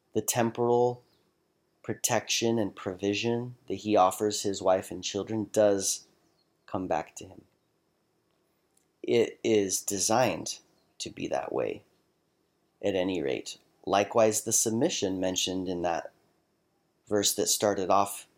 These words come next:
this section of Ephesians, that submission also comes back to her.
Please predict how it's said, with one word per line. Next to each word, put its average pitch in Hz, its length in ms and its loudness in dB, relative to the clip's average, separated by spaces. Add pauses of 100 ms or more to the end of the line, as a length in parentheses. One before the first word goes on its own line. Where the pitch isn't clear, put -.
(120)
this 98 160 -2
section 107 480 0
of 87 140 -8
Ephesians, 107 800 -4 (760)
that 104 160 0
submission 104 760 -2 (640)
also 107 540 4 (340)
comes 98 260 -6
back - 320 -4
to 82 140 -10
her. - 280 -16